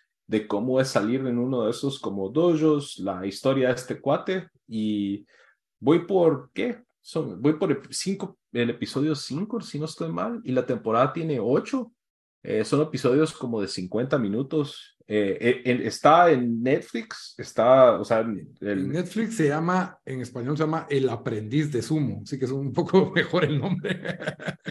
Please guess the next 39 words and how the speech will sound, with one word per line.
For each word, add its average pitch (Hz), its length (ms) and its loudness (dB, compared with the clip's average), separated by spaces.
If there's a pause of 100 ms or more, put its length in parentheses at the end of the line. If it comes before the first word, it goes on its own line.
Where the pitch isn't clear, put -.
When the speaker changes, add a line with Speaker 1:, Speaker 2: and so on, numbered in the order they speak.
(220)
Speaker 2:
que - 80 0
Speaker 1:
Santo 123 380 4
Speaker 2:
Sancho, 143 400 4
Speaker 1:
Dios. 120 100 -4 (640)
Speaker 2:
que 120 80 -4
Speaker 1:
Pero, 127 640 8
Speaker 2:
Sancho. 120 360 -10
Speaker 1:
eh, 127 520 4
yo 156 160 6
vi 214 140 0
que 185 80 2
está, 156 420 6
no 147 140 4
sé 170 160 -4
si, 139 160 -10
me 147 80 2
imagino 151 380 -2
que 139 100 -2
tendrá 127 720 4
doblaje 113 460 -2
al 117 100 -4
español, 117 460 -4
Lito. 302 400 -4 (600)
Speaker 2:
No 123 280 -2
sabría 117 340 -6
si 117 140 -8
tiene 120 160 0
doblaje, 113 520 0
Speaker 1:
Porque 147 160 8
Speaker 2:
seguro 247 280 6
Speaker 1:
aquí, 214 80 2
Speaker 2:
que 170 100 6
sí, 147 300 -2 (120)
casi 175 180 4
Speaker 1:
en 160 60 8
Estados 185 360 8
Speaker 2:
siempre 214 160 4
tiene. 226 80 6
Speaker 1:
Unidos - 80 -2